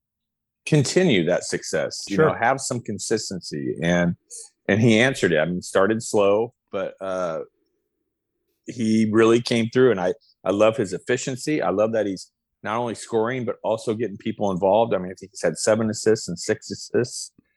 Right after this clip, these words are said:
Speaker 1: in those two big scoring games. And as Chauncey has noted,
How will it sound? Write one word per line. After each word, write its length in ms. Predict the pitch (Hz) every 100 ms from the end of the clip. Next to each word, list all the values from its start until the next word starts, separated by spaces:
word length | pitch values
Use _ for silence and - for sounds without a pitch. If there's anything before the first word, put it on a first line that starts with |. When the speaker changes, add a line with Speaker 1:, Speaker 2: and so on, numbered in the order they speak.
| _ -
Speaker 1:
in 140 | 98
those 200 | 95 -
two 160 | - 101
big 200 | 98 98
scoring 400 | - 104 104 107
games. 480 | 110 107 107 - - _ _ _ _ _ _
And 560 | 123 156 147 120 117 113 -
as 360 | 104 104 -
Chauncey 400 | - 120 139 131
has 200 | 113 92
noted, 440 | 92 87 87 92